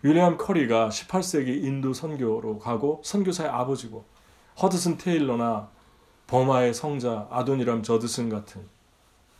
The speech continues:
그리고 아프리카의 성자 데이빗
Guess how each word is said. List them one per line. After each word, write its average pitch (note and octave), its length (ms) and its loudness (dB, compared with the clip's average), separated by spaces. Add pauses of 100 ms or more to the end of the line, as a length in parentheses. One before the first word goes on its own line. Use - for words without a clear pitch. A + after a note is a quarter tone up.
(1200)
그리고 B2 580 2 (300)
아프리카의 C3+ 400 2
성자 C3 340 -2
데이빗 A#2+ 400 0